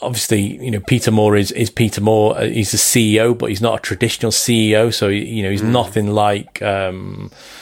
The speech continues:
Speaker 1: he, he doesn't do the same role as someone like Jochen Schneider at, um, at Schalke would do. He, he just looks after pure commercial, um, elements. He doesn't look after player recruitment. He doesn't look after the academy or anything like that.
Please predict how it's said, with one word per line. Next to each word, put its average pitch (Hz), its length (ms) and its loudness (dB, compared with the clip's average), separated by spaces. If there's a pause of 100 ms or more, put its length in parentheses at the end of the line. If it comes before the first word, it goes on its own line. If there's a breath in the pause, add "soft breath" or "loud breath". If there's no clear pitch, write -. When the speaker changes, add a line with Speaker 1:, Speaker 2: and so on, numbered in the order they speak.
(240 loud breath)
Speaker 1:
he, 123 180 -8
he 139 80 -4
doesn't 127 220 0
do 117 140 2
the 113 80 -4
same 113 320 2
role 107 240 2
as 98 80 -2
someone 110 240 0
like 107 160 0
Jochen 110 280 -2
Schneider 110 500 0
at, 107 380 -2
um, 98 480 -4
at 113 180 -4
Schalke 131 440 0
would 95 180 -4
do. 95 480 -2
He, 110 300 -4
he 107 60 -6
just - 260 -4 (140)
looks 123 240 -2
after 120 200 -2
pure 101 440 0
commercial, 104 680 0 (480 loud breath)
um, 95 400 -4
elements. 104 500 0
He 110 60 -4
doesn't 107 220 -2
look 104 200 -4
after 104 240 -4
player 101 320 0
recruitment. 98 600 0
He 101 60 -4
doesn't 101 180 -10
look 101 160 -6
after - 300 -2
the 98 140 0
academy 95 500 -2
or 92 80 0
anything 104 320 -4
like 98 180 -4
that. - 300 -4